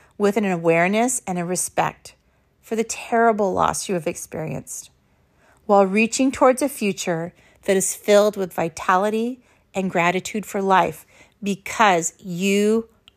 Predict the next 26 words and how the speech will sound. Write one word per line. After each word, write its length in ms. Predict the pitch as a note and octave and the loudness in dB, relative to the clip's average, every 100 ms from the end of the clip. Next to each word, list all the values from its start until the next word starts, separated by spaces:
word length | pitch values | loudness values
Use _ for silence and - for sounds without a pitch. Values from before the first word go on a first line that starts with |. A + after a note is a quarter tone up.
| - | 0
are 480 | F3+ F3+ F3 F#3 F#3+ - _ - | 4 6 4 2 0 -12 _ -4
alive. 960 | F3 E3+ E3 D3+ D#3 D#3+ D#3+ - - _ _ _ _ _ _ _ _ _ - - - | 0 0 2 4 4 4 0 -6 -18 _ _ _ _ _ _ _ _ _ -20 -20 -12
You 340 | F#3 G3 A3+ | -4 0 2
are 160 | C4 A3 | 4 2
here 420 | G3+ - G3 F#3+ | 0 2 2 2
for 240 | F#3+ G3 | -2 -2
a 60 | F3 | -2
purpose. 760 | - F#3+ E3+ - - - - - _ _ - - _ _ - - | -2 -2 -2 -4 -6 -6 -8 -14 _ _ -20 -20 _ _ -20 -10
You 340 | F3+ G3 G#3+ | -2 2 6
are 120 | A3 | 6
here 280 | A3+ A3 F#3+ | 6 4 2
for 340 | F#3+ G#3 F#3+ F3+ | 2 0 2 0
a 40 | |
reason. 500 | E3+ E3 E3 - F#3+ - _ _ _ _ _ _ _ _ _ _ _ _ _ _ _ _ _ _ _ _ _ _ - | -2 -6 -8 -10 -12 -18 _ _ _ _ _ _ _ _ _ _ _ _ _ _ _ _ _ _ _ _ _ _ -10
So, 340 | - F#3+ F3 - _ _ | 0 2 2 -6 _ _
I 80 | - | -2
want 160 | G3+ A3+ | 0 2
to 180 | B3 - | 0 2
challenge 440 | G3 F#3+ G#3 G#3 | 2 2 0 -2
you 80 | A#3 | -2
this 260 | A#3+ B3+ | -2 -4
week 380 | - C#4+ - - _ _ _ _ _ | -4 -6 -6 -14 _ _ _ _ _
to 160 | - G#3+ | -6 -4
use 460 | F3+ F#3+ G#3 G3+ | -2 0 0 0
your 100 | A#3 | -2
pain 600 | A3+ - G3 E3+ F#3 A#3+ | -4 -4 -4 -2 -4 -6